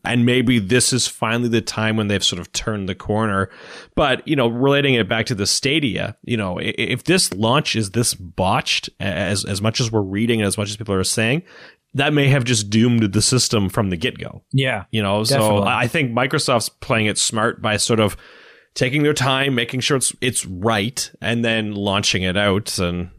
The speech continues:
Speaker 1: we'll see. We'll see where it goes. But right now, it is, it is not <laughs> looking good for Google.
Speaker 2: No. And then there's Nintendo, who just is gonna Nintendo the way that Nintendo
Speaker 1: Why?
Speaker 2: wants to
Speaker 1: And
Speaker 2: Nintendo.
Speaker 1: Nintendo has basically no online presence, which is baffling to me in this day and age.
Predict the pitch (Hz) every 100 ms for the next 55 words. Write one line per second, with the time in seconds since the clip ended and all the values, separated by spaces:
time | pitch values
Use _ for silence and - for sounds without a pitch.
0 | _ - 110 120 151 196 - 120 - 170
1 | 165 117 104 143 120 95 98 113 135 104
2 | 110 101 92 107 90 - _ 113 110 92
3 | 92 113 123 113 127 - 135 101 113 117
4 | 101 101 - - 127 107 98 101 90 90
5 | - - - 131 123 120 107 101 - _
6 | _ - 135 196 214 127 127 131 135 120
7 | 101 98 95 117 131 123 117 101 131 117
8 | 110 107 123 117 107 104 107 107 104 110
9 | 110 98 123 110 104 104 - - 240 294
10 | - 311 403 - 262 226 135 196 262 -
11 | 202 151 143 175 147 120 135 120 113 117
12 | - 107 101 90 - 117 - 104 92 -
13 | 113 143 - 87 85 - 87 87 92 -
14 | 110 113 117 - 98 95 92 85 -